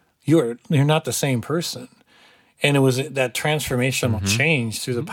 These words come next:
Speaker 1: power of the gospel, through the righteousness of Christ, through the
Speaker 2: Yeah.
Speaker 1: salvation of Christ, preached the gospel.
Speaker 2: Yeah.
Speaker 1: And that was my vocation. And it was such an honor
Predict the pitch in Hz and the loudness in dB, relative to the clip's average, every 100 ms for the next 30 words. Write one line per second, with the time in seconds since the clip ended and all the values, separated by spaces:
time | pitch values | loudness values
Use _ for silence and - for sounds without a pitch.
0 | 131 135 131 117 117 123 - 127 113 107 | -2 0 0 -2 -2 -2 -4 -8 -8 -8
1 | 104 131 135 139 127 - - - 117 113 | -4 -4 -4 -4 -4 -6 -10 -8 -6 -6
2 | 123 104 101 107 143 165 - 131 135 - | -8 -2 0 2 2 0 0 -2 -4 -14
3 | - 139 - 135 117 110 - - 151 135 | -4 -2 0 0 0 -2 -8 -2 -2 -2
4 | - 123 107 104 104 - - - _ - | -4 -4 -4 -6 -8 -12 -18 -20 _ -2
5 | 98 98 - 135 131 123 127 160 151 135 | -2 -2 -2 0 2 2 2 2 2 2
6 | 135 127 131 160 170 131 131 131 135 139 | 2 0 0 0 0 -2 2 2 2 2
7 | - - 165 147 123 147 160 117 | 2 0 0 -2 0 2 2 0